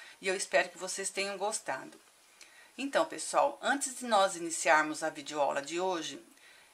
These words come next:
eu gostaria de pedir para vocês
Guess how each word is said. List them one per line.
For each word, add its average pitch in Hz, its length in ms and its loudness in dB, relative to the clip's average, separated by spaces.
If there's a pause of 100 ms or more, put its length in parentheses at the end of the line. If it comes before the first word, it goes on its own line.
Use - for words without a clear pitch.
(120)
eu 180 80 -10
gostaria 196 600 4
de 180 100 -8
pedir 170 380 -4
para 156 200 6
vocês 170 680 -2